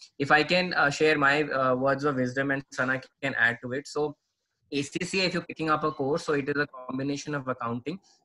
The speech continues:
or specialization in different fields, plus, uh, element of strategy as well, right? So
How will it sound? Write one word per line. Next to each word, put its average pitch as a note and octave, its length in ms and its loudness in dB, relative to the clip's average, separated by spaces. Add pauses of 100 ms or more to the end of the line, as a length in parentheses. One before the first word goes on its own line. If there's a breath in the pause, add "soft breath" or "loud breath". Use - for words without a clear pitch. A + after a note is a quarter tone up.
(120)
or B2+ 140 6
specialization C#3 760 2
in D3+ 120 0
different C3+ 320 -4
fields, D3 340 -4 (420 loud breath)
plus, E3+ 460 4
uh, C#3+ 280 6
element C#3+ 460 2
of E3+ 240 0 (100)
strategy B2+ 520 0
as A2+ 160 0
well, A2+ 160 -4
right? C#3 260 -2 (400)
So D3 260 0